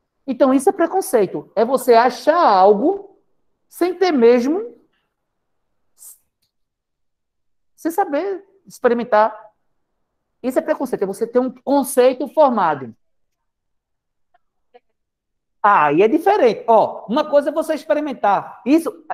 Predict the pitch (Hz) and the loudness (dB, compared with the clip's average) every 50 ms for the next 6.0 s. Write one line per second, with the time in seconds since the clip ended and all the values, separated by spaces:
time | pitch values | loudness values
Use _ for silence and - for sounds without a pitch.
0 | - - - 277 302 269 208 196 - - 302 339 339 339 285 - 277 254 254 247 | -12 -2 0 0 2 2 0 -2 -4 -2 -2 -2 0 -2 -6 -2 -2 -2 0 0
1 | 226 202 214 220 208 - 240 220 _ _ - 202 247 247 247 269 240 226 247 254 | -2 -2 -2 -4 -6 -8 -12 -14 _ _ 2 2 2 2 2 -2 -2 2 4 6
2 | 269 285 294 269 - - - - - 220 233 247 233 233 226 220 214 190 175 160 | 6 6 4 0 -6 -18 -20 -18 -10 -8 -6 -6 -4 -6 -6 -8 -8 -8 -10 -10
3 | 139 131 _ _ _ _ _ _ _ _ _ _ _ _ _ _ _ - 190 226 | -12 -14 _ _ _ _ _ _ _ _ _ _ _ _ _ _ _ -8 -8 -6
4 | 220 226 233 214 196 185 - - - 143 123 - _ _ _ _ _ _ _ _ | -2 0 2 2 4 2 2 -2 -8 -12 -12 -12 _ _ _ _ _ _ _ _
5 | _ - 202 277 302 302 302 277 - - - 202 175 160 135 117 - - - _ | _ -4 -2 -2 2 4 2 2 2 0 0 0 0 0 0 -2 -8 -16 -20 _